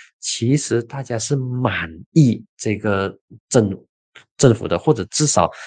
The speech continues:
对这个政府没有太大的这个偏见，OK，没有太大的这个敌意。这是第一，把经济搞好。第二呢，就是回归到西蒙的中庸，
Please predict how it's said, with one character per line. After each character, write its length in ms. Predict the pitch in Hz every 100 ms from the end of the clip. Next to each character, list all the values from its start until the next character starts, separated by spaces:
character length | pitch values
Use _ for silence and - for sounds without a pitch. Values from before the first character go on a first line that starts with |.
| - -
对 140 | 139
这 140 | 117
个 80 | 123
政 180 | 107 127
府 160 | - 98
没 320 | 92 92 120
有 200 | 156 95 -
太 300 | - 123 107 -
大 180 | - 113
的 160 | 104 82
这 160 | -
个 120 | 90 90 -
偏 340 | - 80 78
见， 260 | 76 92 - _ _ _ _ -
OK， 120 | 92
没 200 | 95 101
有 100 | 127 92
太 260 | - 110
大 160 | 98 101
的 120 | 90
这 120 | -
个 100 | 98 95
敌 120 | 156
意。 220 | - 85 - - -
这 140 | -
是 100 | 113
第 220 | 113 131
一， 180 | 127 - - - -
把 160 | 85 80
经 200 | 104 101
济 140 | 120
搞 220 | - 76
好。 240 | 76 78 - _ _
第 140 | - 143
二 120 | 131
呢， 220 | 123 104 104 - -
就 140 | - 135
是 120 | 139
回 520 | - - 98 95 107 110 -
归 320 | 113 101 101
到 340 | - 113 90
西 380 | - - 110 101
蒙 180 | 90 90
的 100 | 98
中 260 | - 87 87
庸， 280 | 87 87